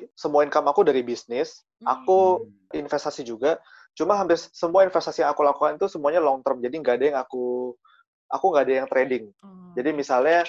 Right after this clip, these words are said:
Speaker 1: emas nih, emas kan lagi naik.
Speaker 2: Mm-mm.
Speaker 3: Iya.
Speaker 1: Ya, aku nggak ambil cuan dari emas gitu, karena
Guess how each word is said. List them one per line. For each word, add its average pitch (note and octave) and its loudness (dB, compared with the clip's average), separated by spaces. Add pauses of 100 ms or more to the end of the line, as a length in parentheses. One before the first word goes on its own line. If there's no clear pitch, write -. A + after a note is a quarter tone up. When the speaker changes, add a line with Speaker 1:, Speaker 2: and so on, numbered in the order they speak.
Speaker 1:
emas F#3 4
nih, G3 -2
emas F3+ 0
kan A3+ 2
lagi D#3 4
naik. C#3 4 (260)
Speaker 2:
Mm-mm. G#3 -18
Speaker 3:
Iya. A2 -16 (400)
Speaker 1:
Ya, C#3 6
aku C#3+ 4
nggak D#3 6
ambil C3+ 0
cuan B2 -2
dari B2 -2
emas D#3 -6
gitu, A#2+ -10
karena C3 0